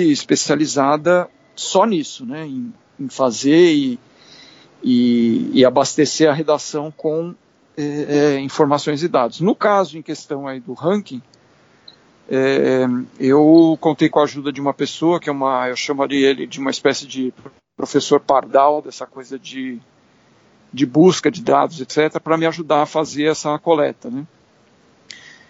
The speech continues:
Então, pros jornalistas que tão se especializando nisso, enfim, é saber ler planilha,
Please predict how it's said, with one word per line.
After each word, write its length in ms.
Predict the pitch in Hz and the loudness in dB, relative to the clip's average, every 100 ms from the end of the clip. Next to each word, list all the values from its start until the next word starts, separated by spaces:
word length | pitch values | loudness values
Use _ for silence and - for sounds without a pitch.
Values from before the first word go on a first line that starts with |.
| _ - | _ -6
Então, 760 | 139 - 160 165 185 180 165 143 | -4 2 2 2 -2 -4 -6 -6
pros 220 | 170 202 | -2 0
jornalistas 640 | 180 175 156 147 - 127 | 2 2 2 0 -8 -18
que 80 | - | -18
tão 160 | - 139 | -10 -10
se 80 | - | -10
especializando 760 | - 131 135 131 123 135 131 | -8 -6 -4 -6 -6 -4 0
nisso, 340 | 139 180 - | 2 2 2
enfim, 340 | 196 - 139 123 | -4 0 2 4
é 220 | 123 123 | 4 4
saber 320 | - 131 151 | 2 2 4
ler 140 | 160 170 | 4 2
planilha, 1000 | 208 208 185 190 180 151 139 127 117 | 0 0 -2 0 0 2 0 0 -4